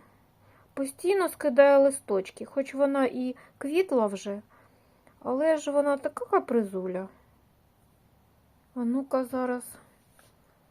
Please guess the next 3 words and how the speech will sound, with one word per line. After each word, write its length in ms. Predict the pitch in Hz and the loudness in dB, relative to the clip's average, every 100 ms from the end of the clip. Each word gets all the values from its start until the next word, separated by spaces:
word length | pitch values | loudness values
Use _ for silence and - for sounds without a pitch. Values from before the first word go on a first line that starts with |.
| _ _ - | _ _ -12
зараз 400 | 240 240 233 247 - | -4 -2 -2 -4 0
я 300 | 277 269 - - | 4 4 2 -4
ліхтарика 880 | 254 294 - 233 208 214 214 220 220 | -8 -6 -4 0 0 0 -4 -4 -4